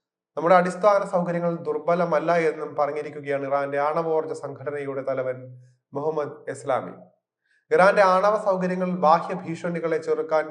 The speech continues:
കഴിവുള്ളതാണെന്നും അദ്ദേഹം പറയുന്നുണ്ട്. രണ്ടായിരത്തി പതിനഞ്ചിലെ ആണവ കരാറിൽ നിന്ന് അമേരിക്ക പിന്മാറിയതും സാമ്പത്തിക ഉപരോധങ്ങൾ ഏർപ്പെടുത്തിയതൊന്നും ഒന്നും രാജ്യത്തിന് ഏറ്റിട്ടില്ല.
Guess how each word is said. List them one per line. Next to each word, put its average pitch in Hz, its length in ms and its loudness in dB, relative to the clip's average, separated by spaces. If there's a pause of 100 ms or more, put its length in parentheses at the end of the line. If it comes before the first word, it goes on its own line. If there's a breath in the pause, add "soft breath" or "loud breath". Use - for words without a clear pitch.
കഴിവുള്ളതാണെന്നും 143 840 -2
അദ്ദേഹം 123 300 -8
പറയുന്നുണ്ട്. - 680 -8 (360)
രണ്ടായിരത്തി 165 340 6
പതിനഞ്ചിലെ 170 560 0
ആണവ 170 340 4
കരാറിൽ 175 440 4
നിന്ന് 165 220 -4
അമേരിക്ക 170 460 -2
പിന്മാറിയതും 165 840 -4 (360)
സാമ്പത്തിക 190 480 2
ഉപരോധങ്ങൾ 180 600 -2
ഏർപ്പെടുത്തിയതൊന്നും 160 1120 -6
ഒന്നും 151 500 -6
രാജ്യത്തിന് 139 380 -4
ഏറ്റിട്ടില്ല. - 720 -14